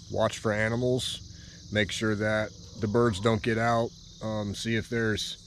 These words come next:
a deer gotten into the orchard or something like that. So that camera enables me to watch the entire area, and I can do that from my phone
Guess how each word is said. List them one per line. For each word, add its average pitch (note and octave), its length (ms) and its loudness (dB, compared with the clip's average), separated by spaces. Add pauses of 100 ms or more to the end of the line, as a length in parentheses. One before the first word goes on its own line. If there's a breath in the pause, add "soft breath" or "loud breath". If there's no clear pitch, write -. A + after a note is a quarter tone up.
(640 loud breath)
a A#2+ 80 4
deer C3 400 8
gotten A2+ 360 4
into A2+ 220 2
the F#2+ 100 2
orchard A2+ 480 2
or G2 100 -2
something G#2 340 -2
like G2+ 140 -2
that. G#2 260 0 (1200 loud breath)
So A#2+ 420 4 (1300 loud breath)
that C3+ 320 4
camera C#3+ 420 6
enables B2+ 420 2
me A#2 120 2
to A2 80 4
watch A2 340 2
the G#2+ 100 -2
entire G#2 380 2
area, G2 500 0 (460 loud breath)
and G2 80 -2
I F#2+ 80 2
can G2+ 160 -2
do A2+ 160 4
that G2 240 4
from F#2 140 -4
my F#2 160 0
phone G#2+ 500 4